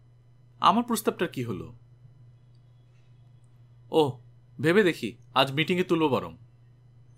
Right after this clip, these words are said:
লাইলি যেন বিরক্ত হলো। নিজের চেনা লোকের সঙ্গে দেখা করব, তাতেও পারমিশন লাগবে? মিটিংয়ে পাশ করে নিতে হবে। লাইলি, ভুলে যেও না তুমি পার্টির একটা অংশ।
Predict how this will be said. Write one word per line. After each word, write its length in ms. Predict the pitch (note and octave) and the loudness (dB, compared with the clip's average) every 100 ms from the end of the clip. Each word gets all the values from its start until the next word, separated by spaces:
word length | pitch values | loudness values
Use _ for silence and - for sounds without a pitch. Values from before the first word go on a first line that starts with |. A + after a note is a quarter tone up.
| _ _ - - - - | _ _ -20 -20 -20 0
লাইলি 280 | E3 G3 G#3 | 2 2 0
যেন 220 | G3+ G3+ | -2 -2
বিরক্ত 380 | D#3 D#3+ - C3 | -2 -4 -4 -8
হলো। 300 | F#2 D#2+ - - - - - - - _ - _ - | -8 -14 -20 -20 -20 -20 -20 -20 -20 _ -20 _ -10
নিজের 380 | C#3 F3 A#3 A#3+ | -2 2 2 2
চেনা 260 | - E3 G3+ | -2 2 2
লোকের 220 | A3 A3 | 2 0
সঙ্গে 240 | A3 G#3 | -2 -2
দেখা 260 | E3 D3+ G3+ | -2 -2 -2
করব, 240 | G#3+ G3 | -4 -2
তাতেও 280 | F3+ D3+ G3+ | 0 2 2
পারমিশন 400 | C3+ B2+ E3+ A#3+ | 0 0 -4 -2
লাগবে? 380 | A3+ G#2+ E2 - - - - - - | -2 -4 -8 -16 -20 -20 -20 -20 -6
মিটিংয়ে 280 | E3 F3 B3 | -4 -2 0
পাশ 200 | C4 A#3 | 0 -2
করে 200 | - A#3+ | 2 2
নিতে 180 | A3 G#3 | 2 0
হবে। 280 | D#3+ F2+ D#2+ - - - - _ - - - _ _ - - - - - - - - - - - - | -2 -4 -12 -18 -20 -20 -20 _ -20 -20 -20 _ _ -20 -20 -20 -20 -20 -20 -20 -20 -20 -20 -20 -8
লাইলি, 260 | A#2 B2 C#3 | 0 0 0
ভুলে 320 | A2 B2+ D3+ | -4 0 2
যেও 160 | D3 D#3 | 2 0
না 140 | D3+ | -2
তুমি 200 | E3 C#3+ | -4 -10
পার্টির 360 | C3+ B2 B2 C3 | 2 4 4 -4
একটা 200 | B2+ A#2 | -2 -2
অংশ। 320 | G#2 - | -2 -8